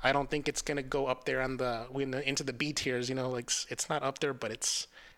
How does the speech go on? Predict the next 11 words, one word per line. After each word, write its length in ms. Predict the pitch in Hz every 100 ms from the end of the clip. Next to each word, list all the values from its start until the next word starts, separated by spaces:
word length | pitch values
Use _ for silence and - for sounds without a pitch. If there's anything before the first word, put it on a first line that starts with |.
| -
it's 160 | 135
definitely, 640 | - 156 - 156 131 139 135
like, 340 | 127 113 -
arcadey. 720 | - 131 - - 123 110 101
It's 120 | 107 -
very 260 | 139 131
fun. 400 | 117 - 120 107
It's, 420 | 110 - - - - - - -
it's 120 | 180
a 40 | 208
game, 420 | 262 262 120 107